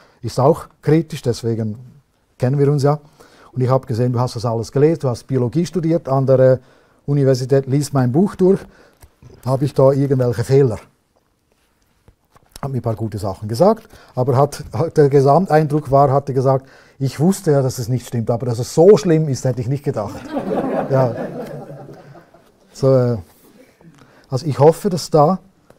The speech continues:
eine Diskussion angeregt wird zum Wohl der Menschen. Es geht um eine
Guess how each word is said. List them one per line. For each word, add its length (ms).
eine 200
Diskussion 680
angeregt 580
wird 320
zum 220
Wohl 220
der 100
Menschen. 400
Es 160
geht 240
um 120
eine 360